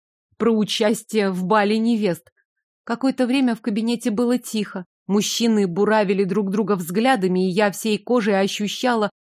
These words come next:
как между ними пульсирует напряжение. "Эйгон, у нас всё равно нет другого выхода",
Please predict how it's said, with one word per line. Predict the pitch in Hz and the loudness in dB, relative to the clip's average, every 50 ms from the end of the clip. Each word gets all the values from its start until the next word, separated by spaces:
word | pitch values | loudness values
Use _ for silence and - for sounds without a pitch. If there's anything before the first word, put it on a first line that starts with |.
| _ _ | _ _
как | - 233 233 - | -4 -4 0 2
между | 240 233 240 233 196 180 226 226 | 2 2 2 2 2 2 0 2
ними | 220 233 262 247 214 196 | 2 4 4 4 2 0
пульсирует | - - 196 220 214 190 - - - 240 233 226 233 233 226 226 | 0 -2 -2 -2 -2 -2 -4 -2 -2 0 2 2 0 0 0 -2
напряжение. | 233 - 240 254 254 220 240 208 190 180 170 165 156 - _ _ _ _ _ _ _ _ _ _ _ | -2 0 2 0 2 2 2 2 2 0 0 -2 -4 -8 _ _ _ _ _ _ _ _ _ _ _
"Эйгон, | - 170 180 165 143 165 160 151 147 - | 0 0 0 2 2 0 -2 -2 -4 -4
у | 180 180 | -2 0
нас | 180 180 175 175 - | 2 2 2 0 -2
всё | - - 185 180 | -4 -2 0 0
равно | 185 185 185 214 214 | 2 2 2 2 2
нет | 190 165 170 165 156 | 2 2 0 0 0
другого | 135 165 180 160 170 180 170 165 175 170 | 0 0 0 0 0 0 2 2 0 0
выхода", | 165 165 - - 160 156 165 156 | 0 -2 -2 -4 -4 -4 -4 -6